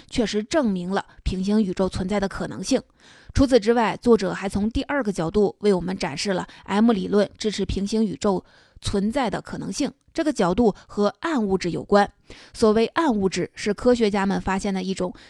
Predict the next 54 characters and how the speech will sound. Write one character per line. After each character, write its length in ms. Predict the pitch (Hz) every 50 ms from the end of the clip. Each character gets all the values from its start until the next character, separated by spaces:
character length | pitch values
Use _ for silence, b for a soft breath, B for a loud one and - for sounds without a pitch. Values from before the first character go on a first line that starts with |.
| B
性 260 | - - - 302 277 233
质 140 | - 226
特 300 | 214 - - - - 330
别 160 | 226 196 185 -
奇 160 | - - 180
怪 160 | - 175 170
的 80 | - 175
物 120 | 175 185
质。 220 | 180 - 151 - _ _ _
一 100 | - 220
方 180 | 196 - 214 214
面， 200 | 220 202 180 180 B B B
宇 160 | - 226 226 226
宙 180 | 233 254 233
里 160 | 202 185 175 -
暗 200 | - 277 269 240
物 120 | 233 233 226
质 120 | 220 220
的 140 | 208 202 196
总 300 | - - - - - 262
质 180 | - 285 294
量 180 | 240 202 170 - -
是 320 | - - 214 196 190 196
所 360 | 190 - - - 190 185 208
有 220 | 262 262 226 208 214
可 320 | - - - - 180 165
见 240 | - 269 294 269 240
物 80 | 208 202
质 160 | - 202 185
总 240 | - - 170 - -
质 160 | - 214 214
量 180 | 214 196 175
的 140 | 170 165 160 B B B
约 200 | - 220 240 254
六 220 | 262 349 330 -
倍， 240 | 165 - 180 - B B B B B B B B B
数 180 | - - 359 330
量 220 | 302 294 294 285
巨 180 | - - 330 262
大， 220 | 226 214 180 - -
而 120 | 190 208
且 240 | 202 - 180 165 - -
分 200 | - 220 208 214
布 100 | 214 202
广 180 | - 185 - -
泛。 200 | - 226 208 - - _ _ _ -
但 160 | - 247 269
另 140 | 330 381 339
一 80 | 220
方 180 | 190 - 190 185
面， 200 | 190 185 180 B B B B
暗 200 | - 339 330 285
物 120 | 254 226 208
质 240 | - 190 165 -